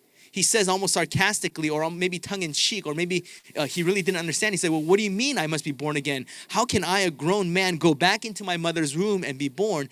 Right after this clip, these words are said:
And Jesus says, "No, that's not what I'm talking about. And you know that's not what I'm talking about."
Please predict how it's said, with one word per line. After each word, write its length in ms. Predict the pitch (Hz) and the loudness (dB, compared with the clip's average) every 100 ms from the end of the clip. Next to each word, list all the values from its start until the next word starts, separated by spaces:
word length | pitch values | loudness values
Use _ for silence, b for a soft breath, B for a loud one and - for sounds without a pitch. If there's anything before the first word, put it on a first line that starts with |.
| B B 156 | B B -4
And 120 | 156 | -2
Jesus 380 | 143 233 180 - | 0 0 0 0
says, 220 | 160 139 | -2 0
"No, 240 | 196 214 | -2 0
that's 240 | 143 170 - | 0 -2 -2
not 200 | 190 156 | -2 0
what 80 | |
I'm 140 | 151 147 | -2 -4
talking 380 | 175 190 240 151 | -4 -4 -4 -4
about. 220 | 131 127 | -4 -2
And 180 | 143 160 | -4 -4
you 100 | 208 | -4
know 240 | 226 269 | -4 -2
that's 240 | 208 151 | -2 -2
not 140 | 151 120 | -4 -6
what 160 | 120 | -6
I'm 100 | 117 | -8
talking 380 | 110 113 107 113 | -6 -8 -8 -10
about." 500 | 101 92 82 80 78 | -10 -10 -12 -14 -18